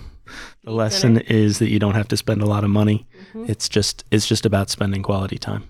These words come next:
Speaker 2: Yep. Now, I know that we do not get away for date nights as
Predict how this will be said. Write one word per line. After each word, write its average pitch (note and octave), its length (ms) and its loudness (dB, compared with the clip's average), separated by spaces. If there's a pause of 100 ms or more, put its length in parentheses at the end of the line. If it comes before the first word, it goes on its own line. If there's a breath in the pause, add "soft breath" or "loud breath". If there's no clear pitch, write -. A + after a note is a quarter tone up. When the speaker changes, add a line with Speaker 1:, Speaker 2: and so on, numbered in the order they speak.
(120)
Speaker 2:
Yep. - 180 -18
Now, G#3+ 160 -4
I G#3 80 0
know A3 240 2
that G3 180 0
we A3 260 -2
do G#3 160 0
not E3+ 280 0
get E3 120 -8
away D#3+ 540 -4
for F3 200 -6
date D#3+ 340 -8
nights D3 340 -8
as D#3 160 -8